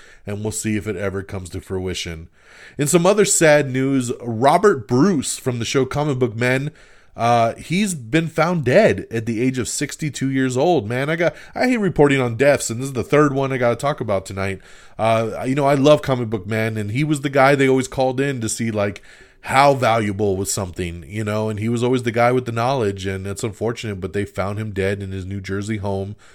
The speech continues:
this past Friday, so at the age of sixty-two. So, again, thoughts and prayers go out, man. Very, very sad. Okay, twenty twenty-two is an even bigger year for Marvel than twenty twenty-one was, with the following projects on its release slate:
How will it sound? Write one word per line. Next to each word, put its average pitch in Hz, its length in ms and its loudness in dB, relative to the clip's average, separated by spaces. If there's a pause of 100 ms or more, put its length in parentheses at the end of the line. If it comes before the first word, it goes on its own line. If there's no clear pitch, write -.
(160)
this 107 140 -6
past 92 440 -6
Friday, 92 540 -4
so 90 280 -8
at 87 80 -10
the 87 140 -8
age 104 160 -6
of 113 100 -6
sixty-two. 113 720 -6
So, 87 380 -10 (420)
again, 98 480 -4
thoughts 90 320 -6
and 101 120 -10
prayers 107 300 -6
go 92 200 -4
out, 82 240 -4
man. 87 340 -10
Very, 95 260 -6
very 87 340 -8
sad. 80 420 -10 (1800)
Okay, 170 540 6 (300)
twenty 247 340 2
twenty-two 202 920 2
is 117 140 0
an 135 80 -2
even 226 240 0
bigger 214 220 4
year 208 200 0
for 190 120 4
Marvel 196 360 4
than 190 140 -2
twenty 202 260 -4
twenty-one 190 600 -2
was, 131 320 2
with 117 160 2
the - 80 -6
following 190 460 0
projects 135 560 -2
on 120 100 -4
its 113 160 -8
release 110 320 -2
slate: 135 340 -2